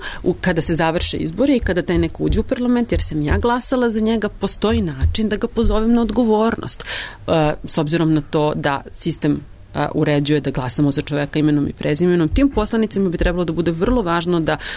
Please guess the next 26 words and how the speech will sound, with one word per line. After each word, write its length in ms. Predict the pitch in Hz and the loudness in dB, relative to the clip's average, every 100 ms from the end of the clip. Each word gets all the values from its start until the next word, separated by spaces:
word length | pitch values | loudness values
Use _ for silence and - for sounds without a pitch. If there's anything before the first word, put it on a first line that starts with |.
| - | -2
održavaju 720 | 165 175 175 160 151 220 269 | 0 2 2 2 2 2 0
kontakt 560 | - 185 175 180 - - | 2 0 0 -4 -6 -2
sa, 340 | - 180 151 - - - - - - - | 0 0 -2 -8 -18 -12 -12 -12 -14 -6
a, 380 | 180 156 147 151 151 - | 0 2 4 2 2 0
a, 320 | - - - | -4 -4 -4
svojim, 480 | - - 165 156 160 147 | -2 0 2 2 0 0
a, 140 | 151 | 0
i 160 | - - - - | -2 -6 -6 -4
biračkim 680 | 156 165 160 - - 165 165 | 0 2 2 -2 0 0 0
mestom, 400 | 165 151 - 240 | 0 -2 -2 0
odnosno 340 | 165 156 165 143 | 0 2 0 0
sa 160 | - | 0
građanima 640 | 151 156 151 156 151 147 151 | 0 0 2 2 2 2 -2
koji, 380 | - 156 151 139 - - - | 0 2 2 0 -2 -8 -6
a, 240 | 147 139 143 | 0 0 0
su 220 | - 147 | 2 2
na 220 | 143 143 | 2 2
jedinici 500 | 156 151 147 147 - | 2 2 2 2 -2
koja 260 | 156 160 170 | -4 -2 -2
ih 160 | - 143 | -2 0
bira, 420 | - 147 202 220 - - | 2 2 2 0 -4 -4
da 160 | 165 143 | -2 2
odlazi 380 | 156 185 180 202 | 2 2 0 0
u 40 | |
tu 160 | 190 196 | 2 2
jedinicu 600 | 180 185 190 - 190 | 4 2 2 2 0